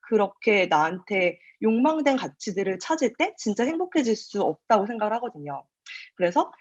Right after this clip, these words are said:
이렇게 사람들이 진짜 나를 찾고 또 그것뿐만 아니라 그렇게 연결할 수 있는 커뮤니티를 만들어주자라고 저희의 비-, 브랜드 미션을 정했고요. 그럼 이 브랜드 미션을 어떤 식으로 이루어갈 것인가라는 것에 있어서 저희는 총 네 가지의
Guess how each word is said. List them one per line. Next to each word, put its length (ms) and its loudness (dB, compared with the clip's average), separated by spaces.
이렇게 680 2
사람들이 520 0
진짜 260 6
나를 280 4
찾고 420 -4
또 100 0
그것뿐만 380 -2
아니라 200 0
그렇게 200 -4
연결할 400 4
수 120 -8
있는 120 -6
커뮤니티를 380 -2
만들어주자라고 1200 -4
저희의 240 -2
비-, 80 -4
브랜드 240 4
미션을 540 -6
정했고요. 560 0
그럼 240 6
이 140 8
브랜드 300 4
미션을 680 2
어떤 540 2
식으로 540 -4
이루어갈 500 2
것인가라는 1040 -4
것에 200 -2
있어서 380 0
저희는 360 -6
총 240 -2
네 160 4
가지의 580 2